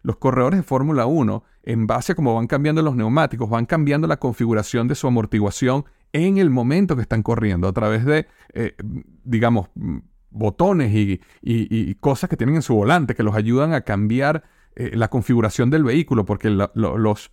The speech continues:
los, los neumáticos están cambiando su composición, eh, porque se están desgastando.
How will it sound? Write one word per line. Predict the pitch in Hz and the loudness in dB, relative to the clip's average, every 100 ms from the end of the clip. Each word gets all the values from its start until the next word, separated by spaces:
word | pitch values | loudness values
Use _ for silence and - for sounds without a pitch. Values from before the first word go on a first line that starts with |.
| _ | _
los, | - 107 107 110 - | -2 0 0 -4 -4
los | 101 98 92 98 76 | 0 0 0 -2 -2
neumáticos | - 117 113 135 143 175 120 | 0 2 2 2 0 0 -2
están | - 113 | 0 0
cambiando | 127 123 127 147 131 92 | 0 0 2 2 2 0
su | - 107 | -2 -4
composición, | 110 98 104 98 - 151 127 80 - _ _ _ _ _ _ | -2 -2 -4 -4 -2 0 0 -2 -12 _ _ _ _ _ _
eh, | 123 104 | -2 0
porque | 107 110 | -2 -2
se | 147 | -4
están | - 170 | -2 0
desgastando. | 147 135 - - 156 113 78 | 2 2 0 2 4 2 0